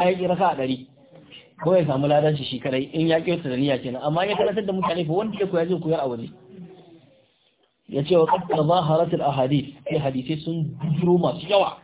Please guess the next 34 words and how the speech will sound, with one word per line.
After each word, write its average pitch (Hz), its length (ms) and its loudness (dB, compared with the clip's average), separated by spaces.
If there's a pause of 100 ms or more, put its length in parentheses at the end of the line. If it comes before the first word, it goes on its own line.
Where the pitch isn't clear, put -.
shine 156 240 -2
tazaharat 151 640 0 (1120)
bi 147 140 2
tafdil 139 640 -2
al-ishtighal 156 680 -2
bil 123 140 -6
ilmi 151 260 0
ala 123 140 -2
ishtighal 131 420 -2
bi 117 140 -6
salati 135 320 -2
an-nafila. 123 540 -6
Da 151 60 -12
suke 147 260 -4
nuna 143 180 -2
ma 127 240 -4 (500)
falalar 156 320 4
mutum 147 280 -2
ya 123 100 -2
shagaltu 120 360 -4
da 135 80 -2
neman 131 380 -2
ilimi 180 480 2 (400)
ya 160 240 2
fi 180 100 -2
akan 160 220 0
ya 135 60 -2
shagaltu 123 360 -4
da 139 60 0
yin 131 180 0
nafilfili. 120 460 -4 (880)
Wa 185 140 -2
kana 196 260 2
Sheikh 190 240 2